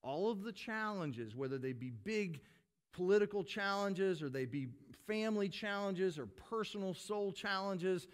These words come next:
And he said, "Yeah, you know what you really need? Communion.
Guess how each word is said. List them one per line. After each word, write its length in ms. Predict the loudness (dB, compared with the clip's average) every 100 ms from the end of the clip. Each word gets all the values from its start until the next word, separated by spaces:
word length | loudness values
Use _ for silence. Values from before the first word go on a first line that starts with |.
| -20 _
And 140 | 2
he 60 | 2
said, 220 | 4 4
"Yeah, 180 | 6 4
you 160 | 4 0
know 120 | 0
what 200 | 0 -2
you 60 | -6
really 340 | -2 0 0
need? 360 | 0 -2 -4 -8 -14 _ _ _ _ _ _ _ _ _ _ _ _ _ _ _ -10
Communion. 300 | -8 -8